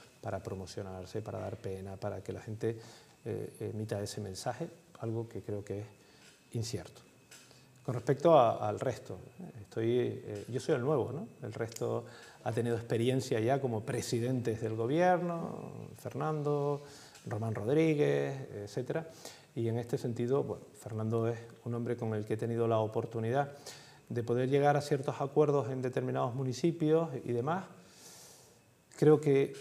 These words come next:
en los últimos años ha estado un poco lejos de la realidad de esta tierra.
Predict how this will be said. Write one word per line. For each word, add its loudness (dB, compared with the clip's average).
en -2
los -4
últimos -4
años -2
ha -6
estado -4
un -4
poco 0
lejos -2
de -2
la 0
realidad 0
de 0
esta -6
tierra. -2